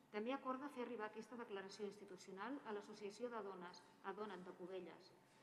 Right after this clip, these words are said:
l'Observatori contra l'Homofòbia, l'Observatori de la Dona, Sos Racisme, Consell Comarcal del Garraf i resta d'institucions supramunicipals amb l'objectiu d'impulsar accions conjuntes i donar-ne suport a altres en marxa per erradicar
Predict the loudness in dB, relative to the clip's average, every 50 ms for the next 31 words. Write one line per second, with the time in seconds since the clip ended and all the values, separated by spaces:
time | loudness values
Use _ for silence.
0 | -10 -4 -2 -2 0 0 2 2 2 2 4 4 2 2 2 0 0 2 4 4
1 | 4 2 0 -2 0 2 2 2 2 2 0 -2 -2 -4 -6 -6 -4 -2 0 2
2 | 2 2 2 2 2 4 4 4 4 4 4 2 0 -2 -2 -2 -4 -6 -6 -10
3 | -16 -18 -18 -20 -20 -20 -4 2 2 2 2 2 -2 -2 0 0 0 0 0 -2
4 | -2 -2 -4 -4 -8 -8 -8 -6 2 4 4 4 6 2 2 2 2 0 0 0
5 | 0 -2 -2 -2 0 0 -2 -2 -2 -6 -12 -16 -18 -20 -16 2 2 4 4 4
6 | 0 0 2 2 2 2 2 0 -2 -2 -2 -2 -2 -4 -4 -4 -6 -2 0 0
7 | 0 0 -4 -6 -6 -6 -8 -4 0 0 0 0 -2 -6 -8 -4 -4 -4 -4 -2
8 | -2 -4 -4 0 -2 2 2 2 2 2 2 0 0 0 -2 -6 -6 -6 -6 -2
9 | -2 -2 -2 -2 -6 -8 -8 -8 -2 0 0 0 0 -2 -4 -4 -6 -8 -12 -16
10 | -16 -18 -18 4 8 8 8 8 8 6 6 6 4 0 2 0 0 2 6 6
11 | 6 6 4 2 2 4 4 4 4 2 0 -2 -2 -2 -2 0 0 0 -2 -2
12 | -4 -6 -6 -6 -4 -2 -4 -2 -2 -2 -2 -2 -4 -4 -2 -2 -2